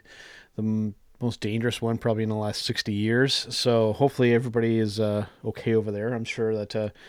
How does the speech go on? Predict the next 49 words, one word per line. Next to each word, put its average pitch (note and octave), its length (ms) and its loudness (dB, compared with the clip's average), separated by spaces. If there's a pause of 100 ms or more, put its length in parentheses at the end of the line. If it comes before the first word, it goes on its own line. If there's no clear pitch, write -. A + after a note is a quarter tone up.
(500)
there's A#2+ 100 -2
some A2+ 80 2
bad A2+ 220 6
stuff A#2+ 220 0
that A2+ 100 2
happened A#2 260 2
there, A2+ 80 4
but A2+ 120 0
they A#2+ 80 6
still D3+ 200 8
managed D3+ 280 8
to C3 60 0
get B2+ 180 4
the A#2+ 100 2
show C3 340 4
in. B2 380 4 (180)
And A2+ 580 4
this C3 160 0
was D3+ 140 4
a C#3 40 6
match C3+ 260 6
that D3+ 80 -2
we've C3+ 160 6
been C3+ 100 4
talking C3 460 4
about. A2+ 520 0 (220)
It's A2+ 160 -6
been A2+ 180 -2
leading A#2+ 240 4
up B2 120 -2
to, A2 460 0 (460)
to - 100 -8
this A3 160 0
here A2+ 360 4
with - 400 -4
Minoru A2 340 4
Suzuki A2 600 0
versus G#2 800 -4 (360)
Jushin C3+ 480 2
Thunder A2 360 -2
Liger. G#2 560 -2 (380)
This C#3+ 120 0
is D#3 80 2
my E3+ 160 10
match C3+ 280 8
of A#2+ 60 0
the A#2 60 4
week, A#2+ 320 4
Carl, A2 340 4